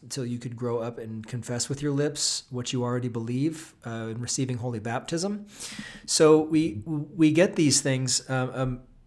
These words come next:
we, we have these creeds, and, uh, typically the Apostles' Creed, like I said, is saved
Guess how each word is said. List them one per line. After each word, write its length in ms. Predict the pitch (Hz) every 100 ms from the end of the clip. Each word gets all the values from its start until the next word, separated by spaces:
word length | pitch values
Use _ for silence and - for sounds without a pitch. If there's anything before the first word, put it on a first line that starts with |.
| -
we, 320 | 147 147 151 -
we 160 | 143
have 220 | 151 175
these 180 | 160 127
creeds, 640 | - 156 135 113 107 - - -
and, 460 | 139 135 127 127 123
uh, 280 | 127 123 120
typically 520 | - 156 156 151 139
the 120 | 127
Apostles' 420 | 123 143 143 139
Creed, 240 | - 139 131
like 120 | 127
I 40 |
said, 240 | 123 139 123
is 100 | 117
saved 460 | - 135 135 131